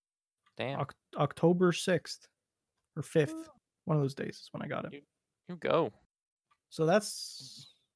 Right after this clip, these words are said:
Speaker 2: that's a full six months, two and a half years.
Speaker 1: Hmm. Upgrade
Speaker 2: So
Speaker 1: eventually.
Speaker 2: Um, it's o-,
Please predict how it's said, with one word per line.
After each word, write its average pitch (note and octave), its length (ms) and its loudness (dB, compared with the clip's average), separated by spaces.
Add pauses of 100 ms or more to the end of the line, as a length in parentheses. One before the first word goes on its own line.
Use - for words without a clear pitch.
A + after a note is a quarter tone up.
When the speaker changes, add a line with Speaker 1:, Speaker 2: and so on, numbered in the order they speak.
(1500)
Speaker 2:
that's F3 160 -4
a F#3+ 80 6
full E3+ 880 4
six - 280 -4
months, - 540 -4
two F#3 100 -4
and G3 60 2
a F#3+ 40 4
half F#3+ 120 0
years. F#3+ 280 0 (2500)
Speaker 1:
Hmm. E3+ 80 -2 (2750)
Upgrade - 420 2
Speaker 2:
So A2 40 -2
Speaker 1:
eventually. G2+ 500 2 (840)
Speaker 2:
Um, D#4 480 0 (1120)
it's F#3 180 4
o-, G3 220 4